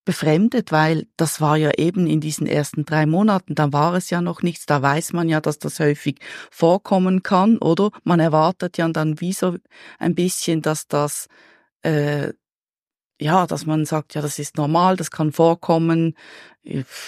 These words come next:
jede, ich weiß auch nicht, vierte Frau, jed-, jede vierte Frau erlebt das mal. Und dann denkt man ja, wieso, weil man nicht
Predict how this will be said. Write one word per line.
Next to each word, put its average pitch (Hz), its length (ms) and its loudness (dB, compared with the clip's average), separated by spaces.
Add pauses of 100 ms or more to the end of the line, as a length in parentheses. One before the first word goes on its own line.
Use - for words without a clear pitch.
(580)
jede, 147 680 -2
ich - 120 -10
weiß 151 200 -2
auch 156 160 2
nicht, 147 200 -10
vierte 160 340 -2
Frau, 165 360 2 (200)
jed-, 165 320 -4
jede 165 380 -6
vierte 170 320 -8
Frau 170 320 0
erlebt 165 400 -2
das 165 140 -8
mal. 165 320 0 (600)
Und - 280 0
dann 180 200 4
denkt 190 400 0
man 190 220 0
ja, 165 180 0
wieso, 190 480 -2 (180)
weil 175 200 2
man 170 160 0
nicht 180 200 -2